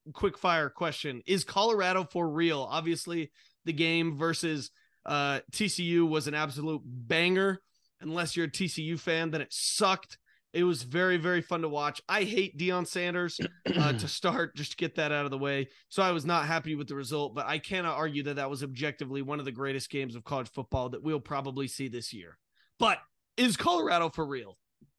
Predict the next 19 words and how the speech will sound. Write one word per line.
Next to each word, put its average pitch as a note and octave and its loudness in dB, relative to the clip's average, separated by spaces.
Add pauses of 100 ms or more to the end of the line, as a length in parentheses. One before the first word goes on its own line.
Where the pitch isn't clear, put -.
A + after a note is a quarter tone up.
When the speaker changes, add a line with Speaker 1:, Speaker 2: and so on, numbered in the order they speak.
(1040)
Speaker 2:
Shooter F3 10
Sanders C3+ 6
looks B2 4
like A#2+ 4
the A#2+ 4
real A#2 6
deal, G#2+ 4
man. G2+ -4 (720)
He, C#3+ 6 (500)
he A#2+ 0
played A#2 2 (520)
good. G#2+ 2 (360)
He C3+ 4
played B2 4
really A2+ 4
good. G#2 0 (560)
He B2+ 0
was A#2+ 2
accurate. A#2+ 4